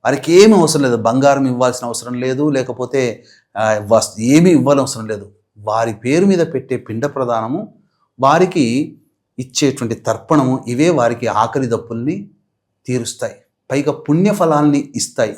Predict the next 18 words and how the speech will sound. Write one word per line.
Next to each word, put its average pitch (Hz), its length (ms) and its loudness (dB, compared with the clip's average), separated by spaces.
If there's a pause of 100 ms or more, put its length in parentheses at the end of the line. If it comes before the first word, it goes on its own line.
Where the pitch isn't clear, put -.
ఆ 147 140 4
పుణ్యఫలాన్ని 185 640 4
పట్టుకొని 170 580 2 (480)
వాళ్ళు 165 340 6
బాధపడుతున్నటువంటి 170 1500 0 (480)
ఆ 139 120 4
యొక్క 147 340 2
దోషాన్ని 165 580 4
తగ్గించుకోవడానికి 139 1000 -2
మనం 165 440 0 (400)
ఒక 120 160 -4 (720)
అవకాశం 131 460 -4
ఇచ్చిన 107 240 -14
వాళ్ళం 104 280 -8
అవుతాం. 101 180 -16
కాబట్టి 123 380 -8
వీక్షించేటువంటి 123 720 -10
ప్రేక్షకుల్లో 117 800 -8